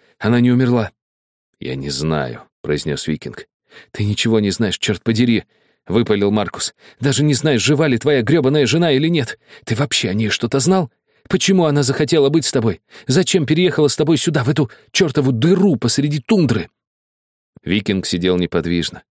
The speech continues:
Слова причиняли ему боль. Потом он кивнул. «Зачем Ханс Улов ехал на юг?» спросил он. «На совещание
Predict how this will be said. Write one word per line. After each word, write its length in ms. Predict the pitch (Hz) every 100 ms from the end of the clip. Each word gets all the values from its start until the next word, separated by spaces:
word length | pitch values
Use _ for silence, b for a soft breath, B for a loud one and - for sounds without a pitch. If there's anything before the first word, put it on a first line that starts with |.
| _ _
Слова 360 | - 95 104 107
причиняли 540 | 95 85 98 92 87
ему 200 | 82 85
боль. 260 | 80 85 76 _ _ _ _ _
Потом 300 | - - 92
он 120 | 95 87
кивнул. 480 | - 80 80 71 - _ _ _ _ _ _ _ -
«Зачем 500 | - 76 87 87 85
Ханс 360 | - 85 80
Улов 400 | 80 82 87 - _ _ _
ехал 440 | - 78 78 85
на 140 | 82 80
юг?» 400 | 71 64 - - -
спросил 480 | - 76 - 80
он. 140 | 73 71 _ _ _ _ _ _ _ _ -
«На 100 | 92
совещание 680 | 110 104 - 107 107 104